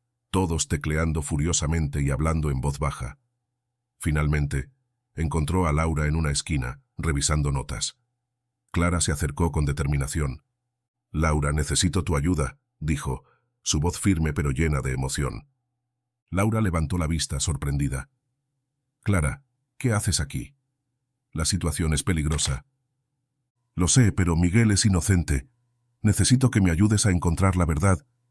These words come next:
Germán está manipulando todo, y no voy a permitir que lo condenen por algo que no hizo", insistió Clara, sintiendo que la adrenalina comenzaba a fluir en sus venas. Laura la miró intensamente,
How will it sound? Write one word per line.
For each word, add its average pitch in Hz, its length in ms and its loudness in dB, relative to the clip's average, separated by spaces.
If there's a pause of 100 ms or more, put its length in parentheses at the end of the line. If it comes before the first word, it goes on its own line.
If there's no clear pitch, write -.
(280)
Germán 104 380 4
está 107 260 4
manipulando 98 640 4
todo, 71 380 0 (260)
y 107 100 6
no 120 100 8
voy 127 160 6
a - 80 2
permitir 95 480 4
que - 100 2
lo 87 120 4
condenen 95 420 4
por 82 200 0
algo 92 260 2
que 87 120 2
no 80 140 2
hizo", 78 400 -2 (220)
insistió 90 520 2
Clara, 73 380 0 (320)
sintiendo 110 520 2
que 110 100 2
la 95 120 2
adrenalina 92 540 2
comenzaba 90 480 0
a 85 60 -2
fluir 78 320 0
en 73 100 -2
sus 71 200 -2
venas. 60 440 -6 (880)
Laura 90 360 0
la 90 100 0
miró 76 220 0
intensamente, 76 840 -2